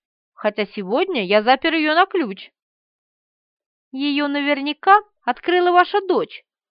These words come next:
Она пошла прогуляться". "Я вышел в холл и тут увидел, как вы тайком пробрались в Козловскую комнату".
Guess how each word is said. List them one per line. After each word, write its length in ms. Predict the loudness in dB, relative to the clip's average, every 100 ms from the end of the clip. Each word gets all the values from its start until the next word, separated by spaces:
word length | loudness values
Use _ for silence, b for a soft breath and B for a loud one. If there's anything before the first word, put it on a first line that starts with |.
| _
Она 200 | 0 4
пошла 300 | 4 4 2
прогуляться". 760 | 2 2 4 4 2 _ -14 -14 _ _ _ _ _ _ _ _ _ _ _
"Я 220 | -2 0
вышел 320 | 0 -2 -4
в 80 | -6
холл 440 | -6 -4 -4 -4 _ _ _
и 120 | -12
тут 240 | -4 -2 0
увидел, 440 | 2 0 0 0
как 240 | 2 0
вы 160 | -4 -4
тайком 520 | 2 2 2 2 2
пробрались 540 | 2 -2 4 4 4 -4
в 100 | 2
Козловскую 600 | 2 2 -2 0 0 4
комнату". 640 | 4 2 -2 -8 -10